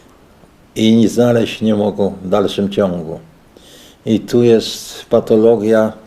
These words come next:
całej ludzkości na tym świecie. Dziewięćdziesiąt dziewięć i dziewięć procent ludzi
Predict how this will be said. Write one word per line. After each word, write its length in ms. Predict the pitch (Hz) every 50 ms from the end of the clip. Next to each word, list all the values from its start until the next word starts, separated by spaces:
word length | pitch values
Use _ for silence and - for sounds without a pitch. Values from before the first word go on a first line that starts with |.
| - -
całej 380 | - 120 113 113 113 110 110
ludzkości 680 | 110 107 104 - - - 113 110 104 - - - 113 110
na 140 | 107 104
tym 220 | 104 - 107 104 95
świecie. 480 | - - 107 104 95 - - 98 90 - - - - _ -
Dziewięćdziesiąt 760 | - 90 98 98 101 104 101 95 110 113 113 - 113 113 101 95
dziewięć 460 | - 113 110 104 110 110 104 - -
i 80 | 107 95
dziewięć 340 | 101 110 110 110 110 87 -
procent 420 | - 104 107 104 - - 110 98
ludzi 360 | 90 101 113 107 92 101 98